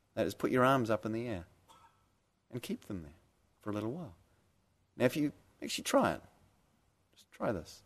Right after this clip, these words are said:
Put your arms up in the air and keep them there for a little while. Now that you've all done it, no one has to feel silly if you want to do it later.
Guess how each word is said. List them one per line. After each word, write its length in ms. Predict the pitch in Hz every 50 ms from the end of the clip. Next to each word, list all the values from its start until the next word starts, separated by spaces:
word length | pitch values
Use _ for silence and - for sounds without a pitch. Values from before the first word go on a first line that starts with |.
| _ _ _ _ _
Put 140 | - 104 85
your 120 | 147 147
arms 200 | 147 151 165 156
up 160 | 170 165 -
in 60 | 190
the 80 | 180 143
air 60 | 139
and 100 | 147 156
keep 240 | - - - - -
them 100 | - 120
there 120 | 101 85 78
for 120 | - 110
a 20 | 113
little 140 | 117 120
while. 260 | 127 127 107 85 80 - _ _ _ _ _ _ _ _ _ _
Now 180 | 104 113 123 131
that 60 | 123
you've 120 | 120 117
all 140 | 127 139 143
done 200 | 135 135 123 131
it, 80 | 123 87
no 160 | 104 110 120
one 100 | 139 143
has 120 | 147 143 -
to 80 | 139
feel 180 | - 151 139 135
silly 300 | - - 107 104 107 113
if 140 | 117 - 117
you 60 | 113
want 140 | 113 95 -
to 60 | 110
do 100 | 117 117
it 80 | 113
later. 320 | 92 95 85 85 95 123